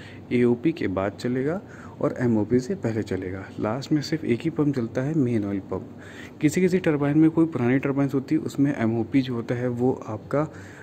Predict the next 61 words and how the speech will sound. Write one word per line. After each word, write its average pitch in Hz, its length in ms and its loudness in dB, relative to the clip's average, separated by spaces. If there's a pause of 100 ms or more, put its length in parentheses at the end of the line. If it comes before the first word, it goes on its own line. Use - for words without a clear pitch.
(120)
turbine 123 400 4
पे 127 140 8
ही 135 160 6
लगा 110 200 4
होता 98 220 -2
है, - 80 -2
उसका - 260 -2 (160)
अलग 120 180 0
से 131 140 -2
motor 120 300 6
नहीं 131 180 6
होती 101 320 0
है, 101 160 0 (400)
तो 135 60 2
वो 135 60 4
मोटराइज, 139 640 4
अ, - 20 -10 (760)
pump 117 220 4
होता 110 180 0
है, 107 60 4
mechanical 117 420 0
pump 117 280 -2
होता 107 200 -4
है, 127 120 -6
वो 135 160 2
generally 123 380 2
अब 123 120 0
यूज़ 117 240 -2
नहीं 113 220 4
होता 117 220 0
है, 139 200 -4 (560)
तो 117 80 0
अब 117 280 -2
यही 123 460 4
separate 120 400 0
pumps 117 240 -2
का 127 80 0
यूज़ 110 280 2
होने 101 160 -2
लगा 98 200 -6
है। 98 100 -10 (220)
तो 135 60 -2
उम्मीद 147 220 6
है 160 60 4
दोस्तों 147 600 -2
आपको 135 220 -2
कुछ 135 220 -2
समझ 123 300 -2
में 123 140 -2
आया 113 100 0
होगा, 127 240 -4
अगर 127 180 -4
इससे 123 200 -4
related 113 280 -2
कुछ 113 200 -4
भी 113 140 0
डाउट 107 280 -2
है 117 60 -2
तो 117 120 -6
आप 107 140 -6
हमसे 104 280 -6